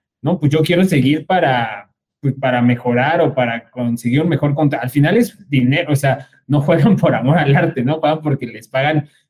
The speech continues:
millones de dólares. Entonces, eh, también ellos siempre van a querer más y, y aparte tienen este impulso a, adrenalina de querer salir, a pegar, seguir adelante.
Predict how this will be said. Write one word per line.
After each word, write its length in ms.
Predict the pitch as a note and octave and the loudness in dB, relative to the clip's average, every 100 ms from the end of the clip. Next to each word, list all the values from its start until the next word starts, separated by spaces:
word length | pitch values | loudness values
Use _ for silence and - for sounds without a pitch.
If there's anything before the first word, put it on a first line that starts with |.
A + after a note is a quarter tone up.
| - | -2
millones 420 | B2 C3+ D#3 D3 | 2 4 2 2
de 100 | A#2+ | 2
dólares. 500 | C#3+ E3+ - - _ _ _ _ | 2 0 -2 -6 _ _ _ _
Entonces, 600 | - C3+ C#3+ C#3+ E3+ D#3 - _ | -2 0 2 2 2 0 -4 _
eh, 280 | C#3+ C3 - - | -8 -8 -8 -6
también 320 | C3+ C#3 E3+ | 0 0 2
ellos 200 | G3 F#3+ | 2 2
siempre 300 | F#3+ F#3+ G3+ | 2 4 4
van 140 | F3+ | 2
a 100 | G3 | 0
querer 300 | G3 D3 D3+ | 0 0 2
más 360 | D#3 D#3 F3 F3 | 0 0 -2 0
y, 200 | C3 - | -2 -2
y 120 | C#3+ | -4
aparte 340 | B2+ C3+ C#3+ C#3+ | -4 -2 -4 -2
tienen 220 | D#3+ D#3 | -4 -2
este 160 | D#3 D#3 | 0 0
impulso 580 | D3 D3 D#3 D#3+ D#3+ | 0 0 0 2 2
a, 140 | C#3+ A#2+ | 0 0
adrenalina 760 | C3 C3+ C3+ B2+ B2 C#3+ D#3 | -2 0 2 2 0 0 0
de 200 | C#3 A#2+ | 0 -2
querer 280 | - A#2 A#2+ | -4 -10 -8
salir, 380 | B2+ C3+ C#3 D#3 | -4 0 2 2
a 140 | C3+ | 0
pegar, 360 | - A#2+ C3+ D3 | -2 -2 0 -2
seguir 300 | C#3+ A#2+ C3+ | -4 -2 0
adelante. 560 | C#3 B2 C3 C#3 F3 | 0 0 -2 -2 -4